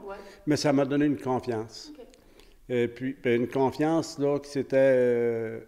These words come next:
Speaker 2: inébranlable, cette confiance-là, là, parce que, je, imagine, là, que m-, moi, je, je, j'ai pas de mérite à ça, là, mais quand on, les, les années pré-olympiques,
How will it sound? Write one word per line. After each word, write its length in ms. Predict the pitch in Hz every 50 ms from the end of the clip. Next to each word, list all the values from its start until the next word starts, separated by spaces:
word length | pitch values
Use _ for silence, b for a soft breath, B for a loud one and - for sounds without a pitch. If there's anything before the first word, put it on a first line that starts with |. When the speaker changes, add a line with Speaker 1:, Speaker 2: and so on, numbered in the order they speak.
| _ _
Speaker 2:
inébranlable, 880 | 143 135 131 139 131 120 113 113 110 110 117 113 113 110 107 98 104 101
cette 220 | 92 - 120 104 -
confiance-là, 680 | 120 110 107 - 120 120 117 117 117 - 123 120 117
là, 100 | 113 107 98
parce 220 | - 101 101 - -
que, 520 | - 113 110 107 107 107 104 104 101 98 98 98 - B B B B B B B B B B B B B _ -
je, 60 | 131 123
imagine, 680 | 117 127 131 123 113 131 143 156 160 156 156 147 143
là, 260 | 143 143 143 143 139
que 160 | 139 - 139 127 123 - - 175
m-, 120 | 147 147 -
moi, 400 | - 170 165 147 139 160 175 175 - -
je, 260 | 135 127 123 120 113
je, 260 | 110 - 113 117 113
j'ai 220 | 110 - 113 110 107
pas 160 | - - 131
de 80 | 127 123
mérite 360 | 127 123 123 131 139 131 131
à 120 | 120 107
ça, 300 | - - - 160 160 151 147
là, 200 | 139 135 135 135
mais 200 | 131 120 120 117
quand 300 | 117 - 139 143 151 143 - -
on, 280 | 139 127 123 117 110 107 B B B B B B B B _
les, 480 | 131 127 131 135 135 131 131 135 139 - -
les 240 | 135 131 131 123 123
années 280 | 139 139 147 156 165 160
pré-olympiques, 1000 | - - 156 160 147 139 131 139 131 117 - - 139 143 139 - - - -